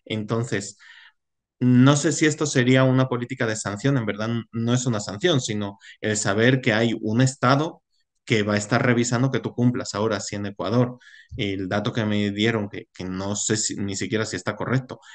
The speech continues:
era que en Ecuador no llegábamos ni a cien inspectores del S R I para todo el país.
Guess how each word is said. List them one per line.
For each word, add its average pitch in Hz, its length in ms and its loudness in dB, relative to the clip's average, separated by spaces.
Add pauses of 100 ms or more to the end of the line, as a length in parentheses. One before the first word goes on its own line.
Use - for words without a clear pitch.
era 110 220 2
que 120 80 -2
en 107 100 -2
Ecuador 104 300 -2
no 117 120 0
llegábamos 120 460 2
ni 101 100 -2
a 95 80 -6
cien 131 480 -2 (380)
inspectores 117 720 0
del 104 160 -2
S 117 160 -4
R 95 160 -6
I 127 160 -8 (920)
para 98 280 0
todo 117 160 2
el 135 100 4
país. 113 480 -6